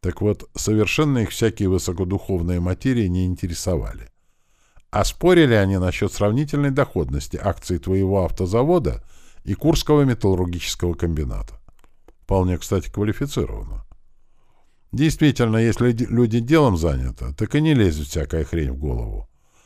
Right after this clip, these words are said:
А от безделья только и остаётся, что в массовом порядке духов Наполеона призывать».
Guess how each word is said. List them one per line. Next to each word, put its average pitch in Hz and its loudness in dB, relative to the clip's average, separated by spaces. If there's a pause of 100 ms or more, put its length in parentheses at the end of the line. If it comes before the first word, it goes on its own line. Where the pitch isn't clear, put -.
(160)
А 101 4
от 101 4
безделья 127 4
только 123 2
и - 4
остаётся, 95 2
что - -4
в 87 -2
массовом 95 0
порядке 107 0
духов 92 -4
Наполеона 87 -4
призывать». - -12